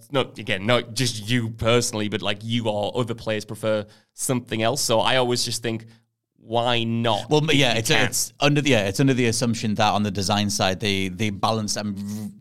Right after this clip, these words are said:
Speaker 2: reducing the whole thing down to just a graphics bar,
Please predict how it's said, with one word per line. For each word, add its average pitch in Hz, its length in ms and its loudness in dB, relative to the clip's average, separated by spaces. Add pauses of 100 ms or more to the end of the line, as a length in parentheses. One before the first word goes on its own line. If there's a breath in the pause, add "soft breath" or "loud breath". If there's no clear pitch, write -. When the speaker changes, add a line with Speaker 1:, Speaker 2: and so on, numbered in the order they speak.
(320)
Speaker 2:
reducing 120 360 0
the 123 60 2
whole 120 140 2
thing 110 120 -2
down 101 200 -2
to 92 60 -10
just 98 140 -8
a 110 60 -6
graphics 107 600 -4
bar, 113 580 -4